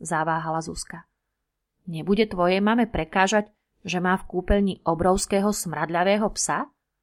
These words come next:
Ak to urobíme rýchlo a potichu, ani si to nevšimne.“ Vzali sme dve plastové misky a spolu s so psami sme preklzli do kúpeľne. V malej uzatvorenej miestnosti Hektor smrdel ešte viac.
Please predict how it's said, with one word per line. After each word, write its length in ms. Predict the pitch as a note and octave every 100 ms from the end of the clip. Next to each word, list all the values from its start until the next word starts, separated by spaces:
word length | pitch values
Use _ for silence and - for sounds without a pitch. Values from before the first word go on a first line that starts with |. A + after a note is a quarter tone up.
| _ _ _ _ _ _ -
Ak 260 | F4+ F4 -
to 100 | E3+
urobíme 400 | G3+ A3 A3+ F#3+ D#3+
rýchlo 400 | F#3+ - G#3 D#3
a 80 |
potichu, 540 | E3 E3+ G3+ - G3+ - _ _ _
ani 320 | - D#3+ F3
si 160 | F#3 G3
to 160 | E3+ D3
nevšimne.“ 640 | D#3 - F3 D#3+ D3+ D#3+ - _ _ _ _ -
Vzali 320 | E3+ E3+ G#3
sme 160 | C4 E4+
dve 160 | A#3
plastové 560 | - E3+ - C4 G#3+ D3+
misky 400 | D#3 - B3+ -
a 160 | D#3
spolu 320 | D#3+ - C#4+ G#3+
s 120 | E3
so 80 | F3
psami 360 | - G3+ G#3+
sme 240 | G3 D3+ -
preklzli 480 | E3 E3+ F3 E3
do 160 | D#3 D#3
kúpeľne. 640 | D#3 D#3+ D3+ D3 D3 D3+ - _ _ _ _ _ _ _
V 100 | - A3
malej 400 | C#4+ D#4 G3 D#3
uzatvorenej 720 | G#3+ A#3 A#3+ A#3+ A#3+ G#3 D#3+
miestnosti 560 | D#3+ G3+ - A3 A3 - F#3
Hektor 480 | G#3+ A#3 - D3
smrdel 480 | - F#3 F#3 F3+ E3+
ešte 320 | E3+ - E3+
viac. 400 | D#3+ D3 - -